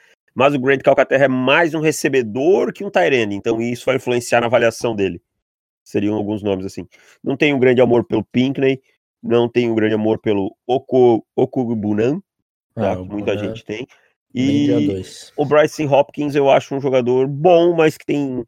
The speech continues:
Speaker 1: muita coisa a melhorar. Ah, ele pediu sobre o Christian Fulton. Cara, o Christian Fulton é o típico linebacker, ó, tipo o cornerback de L S U, acostumado a jogar em press, consegue jogar em press, mas consegue jogar bem em zona, é um cara bem físico.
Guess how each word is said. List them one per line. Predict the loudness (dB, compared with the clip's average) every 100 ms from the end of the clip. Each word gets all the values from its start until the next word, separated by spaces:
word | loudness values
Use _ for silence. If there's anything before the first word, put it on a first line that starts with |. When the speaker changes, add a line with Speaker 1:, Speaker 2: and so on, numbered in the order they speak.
| _
Speaker 1:
muita | -6 -4 -4
coisa | -2 -2
a | -2
melhorar. | -2 -4 -6 _ _ _ _ _ _ -2
Ah, | 2 2
ele | 0
pediu | -2 -2
sobre | 0 -2
o |
Christian | 0 0 0 -4
Fulton. | -2 -4 -4 -4
Cara, | -2
o |
Christian | -2 -4 -6
Fulton | -4 -4 -2 -2
é |
o | -2
típico | -8 -6
linebacker, | -4 -2 -2 -2 -4 0
ó, | -2
tipo | -2 -10 -6 -4 -4
o |
cornerback | -2 -2 0 -2 -2
de | -2
L | -2
S | -2 -6 -4
U, | -4 -6 _ _ _
acostumado | -6 -4 -6 -4 -2 0 0
a |
jogar | -2 0 -2
em |
press, | -2 0 2 2 -2 -6 _ _ _ _ -8
consegue | -4 -2 -2
jogar | 0 -2
em |
press, | 0 -2 -2
mas | -4
consegue | -6 -4 -2
jogar | 0 0
bem | 0 -4
em | -6
zona, | -4 -2 0 -2
é |
um | -2
cara | 2 2 2
bem | 0
físico. | -4 -8 -8 -8 -10 -10